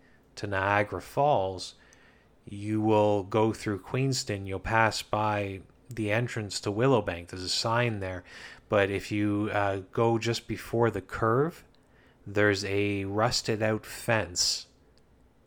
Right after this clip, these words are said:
Yes, you heard me correctly. A rusted-out fence on the top of a small hill.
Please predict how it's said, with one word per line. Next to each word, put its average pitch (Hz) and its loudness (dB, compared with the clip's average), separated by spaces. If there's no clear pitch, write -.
Yes, 92 -6
you 101 -4
heard 104 2
me 104 0
correctly. 98 -2
A 95 2
rusted-out 117 2
fence 110 -2
on 98 -6
the 92 -8
top 113 0
of 101 -4
a 98 -2
small 107 0
hill. 101 0